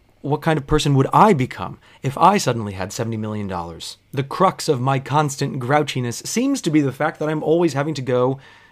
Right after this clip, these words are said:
and spend, you know, twelve or thirteen hours a-, as a bartender rather than working on my art. Well, if suddenly I had seventy million dollars and I never had to do that again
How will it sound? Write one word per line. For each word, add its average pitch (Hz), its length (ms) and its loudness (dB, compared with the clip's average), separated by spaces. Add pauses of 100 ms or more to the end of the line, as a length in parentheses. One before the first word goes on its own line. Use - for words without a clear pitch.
and 143 140 -4
spend, 143 480 -2
you 143 100 -4
know, 139 320 -4
twelve 131 380 0
or 139 80 -4
thirteen 131 440 -4
hours 107 460 -4 (800)
a-, - 40 -4
as 139 380 -2
a 170 60 0
bartender 127 680 0
rather 101 240 -2
than 131 200 -4
working 113 340 -6
on 120 100 -6
my 123 140 -4
art. 165 260 0 (500)
Well, 143 200 0
if 143 80 -6
suddenly 165 400 2
I 127 80 4
had 135 200 0
seventy 143 260 0
million 127 260 -2
dollars 120 300 0
and 107 80 -6
I 107 60 -4
never 120 180 -4
had 117 120 -6
to 110 60 -12
do 120 140 -6
that 101 120 -4
again 92 520 -4